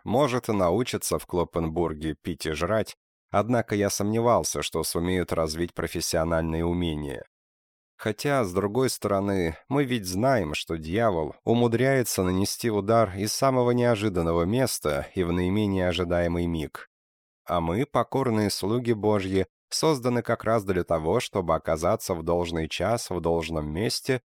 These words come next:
и уберечь невинных овечек перед львом.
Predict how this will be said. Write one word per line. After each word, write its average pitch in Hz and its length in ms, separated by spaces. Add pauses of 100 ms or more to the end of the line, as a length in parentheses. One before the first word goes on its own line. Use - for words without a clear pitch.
(120)
и 147 80
уберечь 127 580
невинных 90 560
овечек 90 540
перед 85 280
львом. 76 520